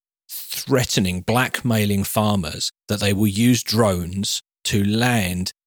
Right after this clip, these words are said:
infected material in their farms, normally to give their pigs swine fever,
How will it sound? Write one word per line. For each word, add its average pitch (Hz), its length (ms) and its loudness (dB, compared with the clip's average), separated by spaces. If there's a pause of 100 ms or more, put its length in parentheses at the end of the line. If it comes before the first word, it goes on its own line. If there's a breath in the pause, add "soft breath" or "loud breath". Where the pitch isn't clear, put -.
(100)
infected 113 640 0
material 98 680 0
in 101 200 -2
their 92 180 -2
farms, 92 600 -2 (680)
normally 123 420 4
to - 100 -6
give 107 180 2
their 101 260 2 (100)
pigs 101 420 -2 (180)
swine 98 460 2
fever, 95 340 0